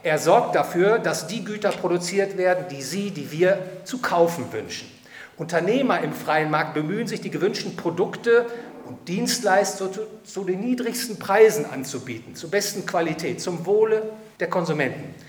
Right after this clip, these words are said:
Die Massenproduktion, die für den Verbrauch der breiten Bevölkerung bestimmt ist, Schuhe, Kleidung, Shampoo, ist ein Ergebnis der freien Märkte und vor allem auch, dass die Güterversorgung,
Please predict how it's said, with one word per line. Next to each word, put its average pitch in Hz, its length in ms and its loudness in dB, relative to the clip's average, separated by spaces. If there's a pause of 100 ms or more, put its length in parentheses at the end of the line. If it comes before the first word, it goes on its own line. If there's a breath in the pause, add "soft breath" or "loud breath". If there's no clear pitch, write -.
(140 loud breath)
Die 180 120 -4
Massenproduktion, 165 1300 2 (480 loud breath)
die 170 80 -6
für 175 140 -2
den 165 140 0
Verbrauch 180 540 6
der 180 140 0
breiten 185 480 4
Bevölkerung 175 760 0
bestimmt 123 420 -6
ist, - 180 -8
Schuhe, 180 500 -2
Kleidung, 170 720 0
Shampoo, 180 760 -2 (380 loud breath)
ist - 200 -6
ein 196 160 0
Ergebnis 214 580 0
der 208 140 2
freien 196 380 0
Märkte 202 320 2
und 180 180 -4
vor - 300 -2
allem 202 380 6
auch, 160 440 0 (340 loud breath)
dass 170 200 0
die 160 120 -8
Güterversorgung, 180 1080 2